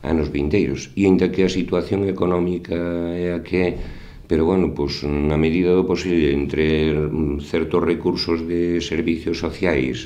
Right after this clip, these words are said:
aportacións, ao mellor, de outras administracións ou de empresas, como neste caso o Condado de Sequeiras, pois, en anos vindeiros, ao mellor, somos capaces de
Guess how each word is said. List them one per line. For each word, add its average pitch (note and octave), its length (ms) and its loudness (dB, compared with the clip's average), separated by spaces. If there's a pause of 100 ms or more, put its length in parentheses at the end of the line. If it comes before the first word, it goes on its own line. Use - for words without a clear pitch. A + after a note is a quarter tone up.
(140)
aportacións, C#2 640 -6
ao E2 80 -2
mellor, E2 240 0
de E2 80 4
outras D2+ 240 -8
administracións D2 800 -2 (560)
ou D2+ 340 4
de D#2 160 4
empresas, D#2+ 540 -2
como C#2+ 180 0
neste D2 240 -2
caso C2+ 640 -2
o - 0 -
Condado C#2 480 -2
de C#2 80 -4
Sequeiras, D#2+ 540 -2 (440)
pois, D#2+ 200 -2
en D2+ 120 2
anos D#2 280 0
vindeiros, E2 520 0
ao D2+ 80 -4
mellor, C#2 280 0
somos D2+ 280 -4
capaces C2+ 520 -6
de C#2+ 280 -2